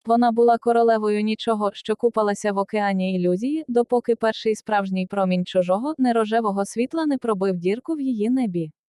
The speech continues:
Одного дня небо почало тріскатися.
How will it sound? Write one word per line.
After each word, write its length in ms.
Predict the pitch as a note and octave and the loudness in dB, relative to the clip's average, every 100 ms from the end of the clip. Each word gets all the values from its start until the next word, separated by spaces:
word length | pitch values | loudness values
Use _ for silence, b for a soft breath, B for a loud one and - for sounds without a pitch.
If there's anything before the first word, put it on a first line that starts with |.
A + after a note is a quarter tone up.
| _ _ _ _ - | _ _ _ _ -8
Одного 460 | A3+ G#3+ A3 A3 G3 | -4 0 0 2 0
дня 340 | F3+ F#3 D4 | 0 -2 0
небо 320 | D4+ A3+ C#4 | 0 0 -2
почало 460 | D4 D4+ A#3 G3+ G#3+ | -2 -4 -2 0 -2
тріскатися. 880 | C4+ B3+ - F#3+ F#3 F3 - D#3+ | -2 -4 -2 -6 -4 -6 -6 -10